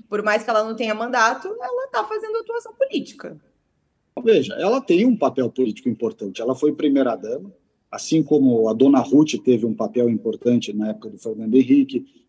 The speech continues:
Speaker 2: a, a Marisa na época do Lula, agora a, a Janja, é, também no, no, nesse mandato do Lula,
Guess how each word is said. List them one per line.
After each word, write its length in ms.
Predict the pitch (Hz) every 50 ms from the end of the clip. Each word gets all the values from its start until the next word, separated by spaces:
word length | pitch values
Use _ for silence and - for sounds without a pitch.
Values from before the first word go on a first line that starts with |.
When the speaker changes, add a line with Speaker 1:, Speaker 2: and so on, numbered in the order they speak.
| _ _ _
Speaker 2:
a, 720 | 117 113 110 110 107 104 104 104 104 101 98 95 95 - -
a 80 | 120
Marisa 680 | 123 120 120 120 127 131 131 120 104 113 107 101 - - -
na 160 | - 104 107 107
época 220 | 107 - - 120
do 120 | 120 131
Lula, 480 | 147 147 147 147 147 143 131 131 127 143 135 - - _ _ _ _ -
agora 500 | 113 117 117 120 131 135 135 131 120 107
a, 760 | 98 98 - - 110 107 107 101 98 95 95 - 101 101 95
a 60 | 98
Janja, 500 | 95 - 120 127 131 123 107 107 101 95 - - - _ _ _ _ _
é, 500 | 110 110 107 101 98 95 92 90 - - - 107 104 101 - _
também 440 | 131 123 120 120 135 147 151 139
no, 220 | 117 110 104 90 -
no, 240 | 104 104 104 98 98
nesse 320 | 104 110 107 - - 113
mandato 380 | 110 107 107 104 101 101 - 120
do 140 | 120 127 131
Lula, 240 | 139 151 196 226